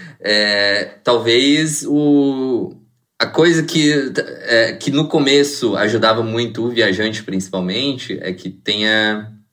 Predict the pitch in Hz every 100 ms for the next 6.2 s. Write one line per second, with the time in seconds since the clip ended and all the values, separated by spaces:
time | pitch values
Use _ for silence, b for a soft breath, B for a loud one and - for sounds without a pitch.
0 | - - 110 113 113 110 127 120 92 92
1 | 92 101 101 95 - - - 87 85 78
2 | - - 87 - - 85 - - 87 87
3 | 87 87 95 90 92 92 113 98 110 104
4 | 113 127 120 113 92 85 B B B B
5 | 101 113 117 120 147 143 175 180 - 127
6 | 113 120